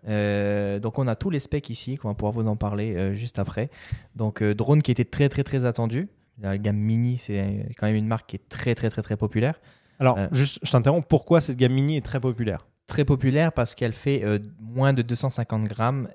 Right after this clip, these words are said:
Speaker 1: et, euh, c'est vrai que dans la plupart des pays du monde entier, euh, les drones qui font moins de deux cent cinquante grammes,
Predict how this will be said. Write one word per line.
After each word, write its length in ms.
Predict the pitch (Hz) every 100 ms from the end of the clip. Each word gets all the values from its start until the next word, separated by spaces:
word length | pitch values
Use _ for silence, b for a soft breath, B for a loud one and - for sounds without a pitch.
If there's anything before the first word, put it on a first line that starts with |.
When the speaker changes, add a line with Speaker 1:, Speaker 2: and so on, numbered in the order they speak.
| _
Speaker 1:
et, 300 | 110 117 131 -
euh, 160 | 104 101
c'est 140 | -
vrai 140 | 107 120
que 40 |
dans 120 | 110
la 100 | 104
plupart 500 | 98 123 - 156 151 151
des 100 | 120
pays 320 | - 120 123
du 120 | 117
monde 200 | 113 113
entier, 480 | 107 104 117 131 147
euh, 220 | 110 101
les 160 | 101 104
drones 220 | 110 143
qui 100 | -
font 100 | 107
moins 160 | 107 131
de 60 |
deux 80 | 120
cent 100 | 117
cinquante 340 | 113 110 101 101
grammes, 320 | 104 131